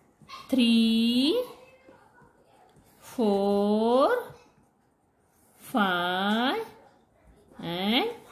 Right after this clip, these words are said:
six. हेक्सागॉनला साइड्स देखील सिक्स आहेत आणि कॉर्नर्स देखील किती आहेत?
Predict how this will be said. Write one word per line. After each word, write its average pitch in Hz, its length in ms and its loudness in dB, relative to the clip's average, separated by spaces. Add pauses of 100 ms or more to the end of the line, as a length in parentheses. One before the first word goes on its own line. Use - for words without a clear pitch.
(1120)
six. - 320 2 (1080)
हेक्सागॉनला 240 720 2 (600)
साइड्स 240 340 2
देखील 262 360 2 (240)
सिक्स 302 400 -4
आहेत 330 320 2
आणि 262 180 -2
कॉर्नर्स 277 680 2
देखील 302 260 0
किती 311 200 -2
आहेत? 339 380 2